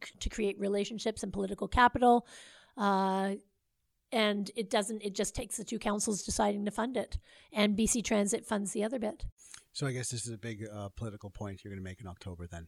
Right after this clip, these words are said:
Speaker 2: again.
Speaker 1: I'm always interested in
Speaker 2: <laughs>
Speaker 1: getting better, safer regional transportation. I ran on it last time. We increased, uh, with the changes that were made, uh, having a transportation coordinator was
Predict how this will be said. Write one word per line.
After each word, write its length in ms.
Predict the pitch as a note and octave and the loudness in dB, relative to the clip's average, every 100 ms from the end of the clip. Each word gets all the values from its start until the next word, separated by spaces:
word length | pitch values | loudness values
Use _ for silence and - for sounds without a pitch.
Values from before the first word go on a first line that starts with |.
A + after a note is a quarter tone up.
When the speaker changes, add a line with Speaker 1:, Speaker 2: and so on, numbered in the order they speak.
| - | -16
Speaker 2:
again. 300 | G#2 F#2+ E2+ - _ - | -12 -12 -12 -18 _ 0
Speaker 1:
I'm 280 | G#3+ G#3 | 2 2
always 460 | G#3 G3 G3 G3 F#3+ | 0 0 2 0 0
interested 600 | G#3 G3 G3+ - G3+ G#3 | -4 -2 6 6 6 2
in 360 | - F#3+ G3 - - | -2 -2 -2 -6 -2
Speaker 2:
<laughs> 140 | G#3+ | 6
Speaker 1:
getting 460 | A3 G#3+ G#3 F#3 - | 8 10 8 6 10
better, 840 | B3 A#3 A3+ A3+ A3+ D3 E3+ C#3 E3 | 12 12 12 12 10 6 2 4 10
safer 640 | C#4+ A#3 A3+ A#3+ A3+ A3 D#3 - | 12 12 12 12 12 10 4 -2
regional 400 | A#3+ A#3 G3 A3 | 4 6 8 6
transportation. 920 | G#3 A#3+ G#3+ A#3+ G#3+ A3 A3 C#4+ D#4 D#4 | 8 8 8 8 10 10 10 6 6 8
I 160 | A#3+ | 8
ran 260 | A#3 A#3+ A#3+ | 10 10 10
on 160 | A#3 A3+ | 8 6
it 80 | |
last 320 | A3 G#3 G#3 - | 10 10 10 10
time. 300 | A3 G#3+ G#3+ - - | 10 10 6 -2 -2
We 200 | - A#3+ | 10 10
increased, 680 | - A3+ G#3+ A#3+ A3+ - - | 10 6 10 12 12 10 8
uh, 280 | A3 G#3 G#3 | 10 12 10
with 140 | A3+ G3+ | 6 6
the 60 | |
changes 360 | - A#3 A3+ A3 | 8 8 8 4
that 80 | A3 | 4
were 100 | G#3 | 4
made, 400 | G3 G#3+ A3+ - - - - - | 4 4 2 -2 -10 -20 -18 2
uh, 540 | G#3 G3 F#3+ F#3+ G3 - _ _ _ _ _ _ - | 6 6 8 6 4 0 _ _ _ _ _ _ 2
having 280 | A3+ A#3 G#3 | 6 8 8
a 40 | |
transportation 640 | - G#3 - G3+ F#3+ A#3+ | 10 8 8 6 6 4
coordinator 720 | G#3+ A3+ A3 A3+ A#3 A#3+ B3+ B3 | 6 8 8 6 4 4 4 -2
was 560 | C4+ A3 G#3+ G#3+ - | 0 2 4 2 -2